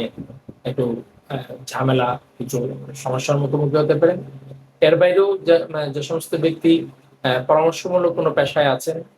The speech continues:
বা যারা শিক্ষকতায় আছেন, তাদেরকেও আজকের দিনে সাবধানতা অবলম্বন করতে হবে। না হলে কিন্তু আজকে আপনাদের আর্থিক স্থিতি নষ্ট হওয়ার একটা সম্ভাবনা আছে। আকস্মিকভাবে কোনো একটা ঝামেলা আস-, আস-, এসে পড়বে বা কোনো বন্ধুমিত্রকে সহযোগিতা বা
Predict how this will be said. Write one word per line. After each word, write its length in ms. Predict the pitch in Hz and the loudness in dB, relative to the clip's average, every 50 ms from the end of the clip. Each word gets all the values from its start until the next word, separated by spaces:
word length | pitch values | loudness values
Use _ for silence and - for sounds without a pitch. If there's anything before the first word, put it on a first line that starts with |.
| _ _ _ _ _ 139 | _ _ _ _ _ 2
বা 140 | 131 135 | 2 2
যারা 220 | 135 147 143 143 139 | 4 2 2 2 0
শিক্ষকতায় 580 | - - 151 - 160 143 151 151 156 160 151 | -2 -4 -4 -2 0 0 2 4 6 6 6
আছেন, 260 | 139 135 - 165 160 - | 4 4 0 -2 -4 -2
তাদেরকেও 440 | - 143 139 143 151 143 - 156 | 0 0 0 0 0 0 2 4
আজকের 300 | 139 131 131 - 143 135 | 4 2 2 0 -2 -4
দিনে 160 | 131 127 127 123 | -4 -4 -6 -6
সাবধানতা 420 | - 120 120 131 135 135 135 135 | -6 -4 0 2 2 4 4 4
অবলম্বন 340 | 135 135 135 135 135 135 131 | 4 4 4 2 2 0 -2
করতে 240 | 135 135 - 151 147 | -2 -2 -2 -2 -2
হবে। 180 | 147 160 196 226 - - _ _ _ - - - | -2 0 -2 -4 -4 -8 _ _ _ -20 -10 -2
না 140 | 143 139 135 | 0 2 2
হলে 200 | 131 147 156 156 | 2 2 0 0
কিন্তু 260 | 160 165 160 151 156 160 | 0 -2 -2 0 2 2
আজকে 320 | 139 127 127 - - 139 131 | 2 2 2 0 0 0 0
আপনাদের 380 | 131 - 127 123 135 135 131 | 0 0 -2 2 2 2 2
আর্থিক 320 | 117 120 - - - 135 - | 0 -4 -10 -12 -12 -14 -12
স্থিতি 280 | - 135 135 143 175 - - - - - _ _ _ 143 | -12 -10 -8 -8 -8 -8 -10 -14 -20 -20 _ _ _ 2
নষ্ট 240 | 139 135 135 - - 147 | 2 2 2 2 2 2
হওয়ার 160 | 139 135 131 | 4 2 2
একটা 140 | 131 135 135 | 0 -2 -6
সম্ভাবনা 400 | - 143 135 135 131 135 131 123 | -6 -4 0 0 2 2 2 2
আছে। 240 | 117 110 - - 170 156 | 0 0 0 0 2 2
আকস্মিকভাবে 640 | 123 120 - 156 - - 190 175 165 175 175 170 165 | 2 2 0 -4 -6 -6 -10 -6 -2 0 2 2 2
কোনো 160 | 175 160 156 | 4 4 2
একটা 160 | 151 - 156 | 2 2 2
ঝামেলা 340 | 139 143 131 131 143 139 135 | 2 2 2 2 4 4 2
আস-, 220 | 135 135 - - - - | 2 0 -4 -10 -14 -14
আস-, 240 | - 127 131 - - - | -12 -10 -10 -10 -8 -4
এসে 240 | 156 143 - - 143 131 | -2 -2 0 0 0 0
পড়বে 260 | 143 139 135 139 170 190 - - - - _ _ _ _ - | 0 0 0 0 0 -2 -2 -4 -10 -20 _ _ _ _ -2
বা 160 | 143 139 135 | 0 0 2
কোনো 180 | 135 151 151 151 | 2 2 0 0
বন্ধুমিত্রকে 600 | 143 143 143 143 151 151 147 - - 147 151 147 | 0 0 0 0 0 -2 -2 -2 -2 0 0 0
সহযোগিতা 560 | 147 - 143 135 135 139 139 143 135 135 139 | 2 4 4 4 4 2 0 -2 0 0 2
বা 160 | 135 135 131 | 2 4 4